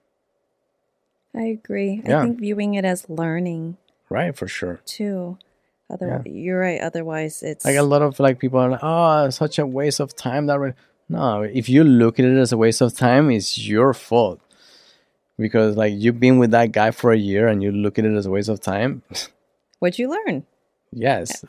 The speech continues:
Speaker 2: like, you learn something. Y-, it's your choice to look at it as a waste of time or to look at it as, like, a, a learning opportunity.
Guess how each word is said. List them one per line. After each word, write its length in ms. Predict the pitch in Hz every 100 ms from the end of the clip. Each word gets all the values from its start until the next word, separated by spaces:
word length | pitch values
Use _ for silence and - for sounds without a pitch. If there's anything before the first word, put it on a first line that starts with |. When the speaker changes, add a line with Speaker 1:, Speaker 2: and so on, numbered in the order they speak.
| 104
Speaker 2:
like, 140 | 101 -
you 180 | - 117
learn 380 | 110 98 117 127
something. 460 | - 87 90 98 - _ _ _ _ _ _ _ _
Y-, 160 | - 127 135
it's 160 | 123
your 100 | 180
choice 500 | 127 - 113 87 - - _ _ -
to 100 | 110
look 220 | 104 101
at 80 | 113
it 100 | 104
as 160 | 104
a 60 | 95
waste 240 | 98 101
of 120 | 101 -
time 280 | 98 107 113
or 100 | 107
to 140 | - 95
look 160 | 98
at 60 | 104
it 40 |
as, 140 | 98 95
like, 160 | 95
a, 180 | 92 87 - -
a 140 | 95 -
learning 420 | 98 95 95 98
opportunity. 600 | 92 - - 113 110 76